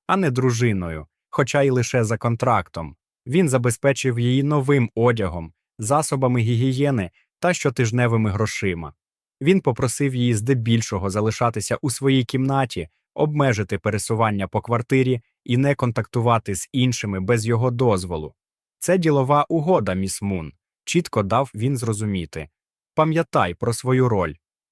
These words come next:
Проте Деміан не міг не дивуватися. Сара, помита й одягнена в чистий, хоч і простий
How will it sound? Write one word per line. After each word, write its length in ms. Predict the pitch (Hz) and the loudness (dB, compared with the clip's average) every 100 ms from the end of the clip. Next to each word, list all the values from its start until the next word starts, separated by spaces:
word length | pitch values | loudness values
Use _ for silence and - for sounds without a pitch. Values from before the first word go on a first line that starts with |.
| _ | _
Проте 360 | - 127 - 175 | -2 -2 2 0
Деміан 520 | 135 123 120 123 135 | 2 0 2 0 -2
не 140 | 165 175 | -2 0
міг 260 | 143 147 - | 2 0 0
не 100 | 117 | -2
дивуватися. 920 | 113 113 127 127 98 - 82 - 67 - _ _ | 0 -2 -2 0 0 -2 -10 -12 -14 -18 _ _
Сара, 380 | - 151 156 147 | -2 0 2 0
помита 460 | - 131 135 131 107 | 0 2 2 2 0
й 80 | - | 0
одягнена 540 | 113 127 131 123 113 | 0 2 0 0 -2
в 100 | 110 | -4
чистий, 460 | - 123 123 - 92 | -2 -2 -2 -4 -8
хоч 320 | - 143 - | 0 -2 0
і 80 | 135 | -6
простий 500 | 117 123 - 139 127 | -2 -4 0 -2 0